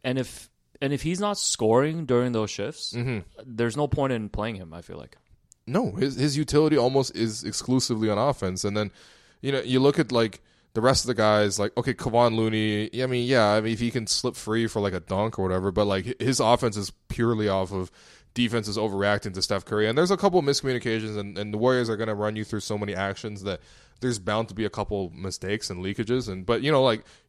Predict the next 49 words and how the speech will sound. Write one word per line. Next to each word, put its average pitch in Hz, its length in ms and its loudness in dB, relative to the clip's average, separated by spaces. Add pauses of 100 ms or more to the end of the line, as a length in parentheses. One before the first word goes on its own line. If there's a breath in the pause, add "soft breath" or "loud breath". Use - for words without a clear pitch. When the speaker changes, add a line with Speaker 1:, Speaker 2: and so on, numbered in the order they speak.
(240)
Speaker 2:
Looney's 123 460 0
good - 320 -4
for 131 100 0
nine 117 200 0
points. 107 340 -2
Like, 110 140 -4
McKinney's 120 420 -2
good 123 180 2
for 117 220 -2
six - 300 -2
points. 113 340 -2
Like, 95 140 -4
okay, 110 340 0
whatever. 101 400 0 (260 soft breath)
Sean 143 280 2
Livingston, 143 340 -4
by 92 100 -2
the 95 100 -2
way, 95 100 -4
I 110 100 2
thought 147 240 4
he 139 120 0
looks, 120 360 0 (680)
I - 40 -20
thought 339 240 -2
Sean 165 240 6
looks 143 180 4
kinda 120 140 4
old, 101 280 4
man. 85 280 -6 (340 soft breath)
I 147 80 2
mean, 160 140 6
I 143 80 6
kinda 202 220 6
thought 151 180 6
it 143 60 4
Speaker 1:
But 165 80 6
Speaker 2:
throughout 135 100 10
Speaker 1:
Sean 226 200 10
Speaker 2:
the 285 60 10
Speaker 1:
will 226 60 12
hit 165 260 8
you 170 60 12
with 143 120 8
those, 123 180 10
like, 104 180 4
mid-range 117 500 2
jumpers. 110 600 2
Speaker 2:
Yeah. 208 360 0